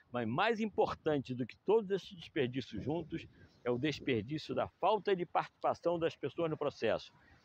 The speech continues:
Essa educação combalida brasileira, que prioriza ainda uma educação tecnicista, que não deu passo pra alfabetizar comportamento,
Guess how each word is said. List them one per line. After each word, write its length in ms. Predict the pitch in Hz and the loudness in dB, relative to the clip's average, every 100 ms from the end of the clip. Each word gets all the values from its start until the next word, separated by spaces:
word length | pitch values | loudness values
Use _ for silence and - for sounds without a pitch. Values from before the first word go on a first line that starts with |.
| - | -4
Essa 280 | 110 - 135 | -4 0 0
educação 600 | 131 127 117 - 131 117 | 2 0 0 0 -4 -2
combalida 800 | - 196 180 147 117 117 175 151 | 0 2 4 4 4 2 2 2
brasileira, 760 | 131 135 110 104 104 139 156 151 _ _ _ _ | 2 2 2 0 2 4 2 0 _ _ _ _
que 120 | 127 | -6
prioriza 540 | - 147 143 135 139 127 | -4 0 2 4 2 2
ainda 240 | 147 131 | 2 2
uma 160 | 123 123 | 2 0
educação 420 | - 117 - 120 | 0 -2 -2 -4
tecnicista, 920 | - - 117 107 - 139 147 - 156 - _ _ | -2 0 0 0 -2 -6 -4 -2 -4 -6 _ _
que 100 | - | -2
não 240 | 139 190 180 | 2 4 6
deu 240 | 185 202 - | 6 4 0
passo 540 | 165 131 127 - - 98 _ _ _ - | 0 0 -2 -10 -14 -20 _ _ _ -4
pra 140 | 120 | 0
alfabetizar 800 | 135 147 - 120 127 - 92 120 | 4 4 2 0 -2 -4 -2 -2
comportamento, 920 | - 135 - - 117 101 127 151 - | 0 -2 -2 -2 -2 0 0 0 -4